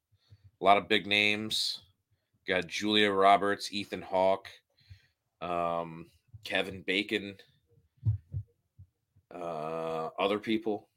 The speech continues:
Oh, uh, I always mess up his name. Is it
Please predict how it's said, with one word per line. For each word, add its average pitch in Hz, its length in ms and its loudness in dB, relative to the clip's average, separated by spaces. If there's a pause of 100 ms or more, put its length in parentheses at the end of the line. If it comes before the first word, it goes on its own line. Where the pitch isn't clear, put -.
Oh, 107 220 6
uh, 92 480 4 (1800)
I 85 260 -6
always 95 240 4
mess 92 220 2
up 90 100 -8
his 87 100 -6
name. 82 240 -6 (380)
Is 92 140 -10
it - 120 -10